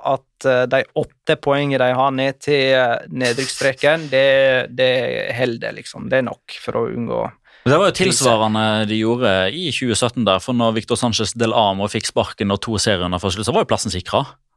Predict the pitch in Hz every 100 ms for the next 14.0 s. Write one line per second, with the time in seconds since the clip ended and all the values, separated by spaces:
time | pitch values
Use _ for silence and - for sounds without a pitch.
0 | - 120 139 123 110 107 104 95 98 92
1 | - 95 90 87 - - 151 - 120 104
2 | 110 - 104 101 98 95 92 90 87 87
3 | 92 92 87 87 82 85 - - 87 87
4 | 87 95 85 - 95 80 82 85 85 101
5 | 90 85 135 175 131 110 104 117 - 101
6 | - 92 92 98 92 87 95 165 - -
7 | 131 123 123 120 117 113 156 247 131 120
8 | 107 98 - 104 190 _ - - - -
9 | 165 - 226 - - 87 90 190 202 147
10 | 139 196 160 170 196 151 143 139 - 101
11 | 92 151 226 151 - 139 - 127 120 -
12 | 107 113 104 - 107 - 104 98 104 107
13 | 104 - 160 117 101 110 95 82 78 82